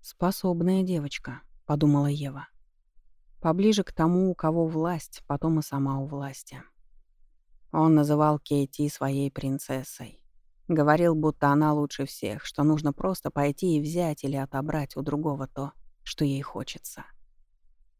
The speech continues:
Она прониклась, ведь Кейти была ребёнком, поэтому она не особо виновата. И он покупал ей всё, что она захочет, в награду за доносы на маму.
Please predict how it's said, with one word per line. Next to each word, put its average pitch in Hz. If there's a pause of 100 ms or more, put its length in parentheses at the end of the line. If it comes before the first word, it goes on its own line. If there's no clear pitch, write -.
(420)
Она 156
прониклась, 151 (260)
ведь 190
Кейти 165
была 147
ребёнком, 143 (160)
поэтому 147
она 147
не 139
особо 151
виновата. 139 (760)
И 170
он 170
покупал 165
ей 147
всё, 143
что 147
она 143
захочет, - (300)
в 160
награду 156
за 156
доносы 147
на 143
маму. 139